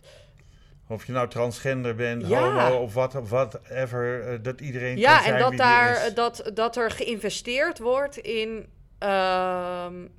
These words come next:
Speaker 2: nou, daar kan misschien wel ge-, geld in gestopt worden vanuit de politiek. Eh, eh, dat er mogelijkheid gegeven wordt om minder verdeeldheid te zaaien door mensen elkaar te laten ontmoeten.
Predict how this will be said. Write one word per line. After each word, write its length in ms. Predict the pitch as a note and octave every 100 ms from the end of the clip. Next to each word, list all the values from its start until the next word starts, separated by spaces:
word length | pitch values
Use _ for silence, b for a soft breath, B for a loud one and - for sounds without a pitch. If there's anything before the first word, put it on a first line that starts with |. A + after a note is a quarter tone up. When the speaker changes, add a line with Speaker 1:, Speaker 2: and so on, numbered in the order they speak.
| -
Speaker 2:
nou, 180 | G#3+ F#3+
daar 240 | G#3+ A#3
kan 240 | A3+ G#3+ F#3+
misschien 320 | F#3 G3+ F3+
wel 400 | G#3 C#4 C#4 G3+
ge-, 380 | - F#3 G#3+ F3+
geld 440 | - A#3 G#3+ G3+
in 160 | G3 F3+
gestopt 340 | - G3 F3+
worden 220 | F3+ F3
vanuit 260 | E3+ D#3 D#3+
de 60 | -
politiek. 720 | F#3 - - - - - - B B B B -
Eh, 880 | F#3+ F#3+ F#3+ F#3 - G3+ G3 G3 F#3+
eh, 140 | F#3+ E3+
dat 380 | G3+ G3+ - - - - -
er 140 | F#3
mogelijkheid 600 | F#3+ C4+ C4 A3 G#3+ G#3+
gegeven 720 | - - G3+ - G#3+ G#3+ G3+
wordt 220 | G3 G3+ -
om 360 | F#3+ F#3+ - - - - - - - - -
minder 520 | F3+ F3+ F3+ G#3+ A3+ -
verdeeldheid 720 | F3 D#3 F#3+ D4 A#3+ B3+ C4
te 80 | A#3+
zaaien 640 | B3+ A#3+ B3 A#3+ A#3+ F3
door 500 | G3 A3 A3+ A#3+ A3+ G#3
mensen 300 | G#3+ A#3 G#3+
elkaar 200 | G#3+ G3+
te 80 | G#3
laten 220 | G#3 -
ontmoeten. 580 | F#3+ A#3+ D#4 F3 C3